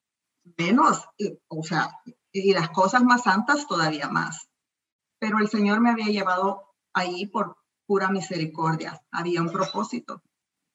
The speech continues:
Y a-, así es que me puso a esa señora a la par y, y, y, y dije yo, "No sé por qué esta señora me dice así, pero bueno, gracias".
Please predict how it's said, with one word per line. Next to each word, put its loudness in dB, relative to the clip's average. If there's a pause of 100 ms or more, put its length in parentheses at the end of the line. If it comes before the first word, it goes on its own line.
(220)
Y -2
a-, 0 (100)
así 4
es 0 (180)
que 2 (200)
me 2
puso 4
a 0
esa -2
señora 0
a 0
la -2
par 4
y, 0 (400)
y, 0 (340)
y, 2
y 4
dije 2
yo, 2 (720)
"No 4
sé 0
por 4
qué 0
esta 0
señora 4
me 4
dice 2
así, -2
pero 2
bueno, 4 (220)
gracias". 2